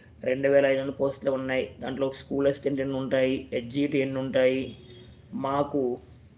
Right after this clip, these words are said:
మాకు సబ్జెక్టుల్లో బయాలజీ ఎన్ని ఉంటాయి, సోషల్ ఎన్ని ఉంటాయి, హెచ్జిటి ఎన్ని ఉంటాయి, ఈ టెన్షన్తో చచ్చిపోతున్నారు.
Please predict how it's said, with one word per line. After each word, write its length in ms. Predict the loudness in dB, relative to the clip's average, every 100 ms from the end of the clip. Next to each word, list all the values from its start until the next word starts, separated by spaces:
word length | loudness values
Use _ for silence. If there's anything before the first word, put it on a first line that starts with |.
| -20 -20 -20 -20 -20 -10
మాకు 140 | -8
సబ్జెక్టుల్లో 840 | -4 -4 0 0 2 4 4 2 -6 -20 -10
బయాలజీ 420 | 0 2 4 4
ఎన్ని 160 | 2 -2
ఉంటాయి, 520 | -2 2 2 2 -8 -20 -14
సోషల్ 400 | -4 -2 0 -2
ఎన్ని 160 | -2
ఉంటాయి, 420 | -4 0 2 2 -4 -20 -12 -6
హెచ్జిటి 340 | -4 0 0
ఎన్ని 100 | 0
ఉంటాయి, 260 | -2 -2 -2
ఈ 60 |
టెన్షన్తో 500 | 0 -2 -4 -2 0
చచ్చిపోతున్నారు. 720 | 0 0 0 0 0 -2 -6